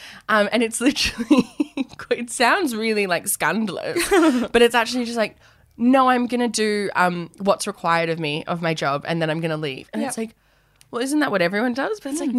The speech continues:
Speaker 1: no, like, you're, you're expected, especially in, like, corporate jobs, which I've never worked a corporate, corporate job,
Speaker 2: No.
Speaker 1: but what I see from other people doing it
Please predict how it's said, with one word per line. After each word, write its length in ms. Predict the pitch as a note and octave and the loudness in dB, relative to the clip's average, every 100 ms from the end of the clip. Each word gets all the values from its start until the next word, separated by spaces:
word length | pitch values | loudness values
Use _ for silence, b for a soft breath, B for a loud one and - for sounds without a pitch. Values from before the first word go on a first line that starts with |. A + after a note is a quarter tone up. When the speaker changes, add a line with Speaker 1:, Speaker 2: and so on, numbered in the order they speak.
| B3 | 2
Speaker 1:
no, 340 | C#4+ E4 E4 | 2 0 -2
like, 240 | A#3+ A3+ A3+ b b b b _ | -2 -6 -10 b b b b _
you're, 280 | A3+ D4 - D4 D4 | -4 -2 -2 -4 -4
you're 180 | C#4 | -4
expected, 540 | C#4+ - - C4+ - G3+ | -4 -4 -4 -4 -4 -6
especially 480 | A3 C4+ C#4 D#4 C4+ | -4 -2 -2 -2 -2
in, 200 | A3+ A3+ | -2 -2
like, 220 | G#3+ - _ - | -4 -8 _ -8
corporate 360 | - B3+ F3+ | -4 -4 -4
jobs, 240 | - D3 - | -4 -6 -6
which 160 | A2 - | -12 -6
I've 160 | G3 G3+ | -4 -2
never 140 | G#3 | -2
worked 220 | F#3 D#3 | -2 -6
a 20 | - | -8
corporate, 300 | - - - - | -10 -10 -16 -6
corporate 280 | F3 E3 - | -6 -4 -6
job, 160 | G3+ | -4
Speaker 2:
No. 60 | G3 | 0
Speaker 1:
but 180 | F#3+ F3 B B B | 0 0 B B B
what 140 | G#3 A3 | 0 2
I 120 | A#3 | 0
see 420 | - - A3 A3+ | -2 -2 -2 -2
from 180 | A3+ G#3+ | -4 0
other 160 | B3 A#3 | 0 0
people 240 | G#3 F#3 | -4 -4
doing 280 | E3+ D#3 D#3 | -2 -2 -2
it 180 | G#3+ | -4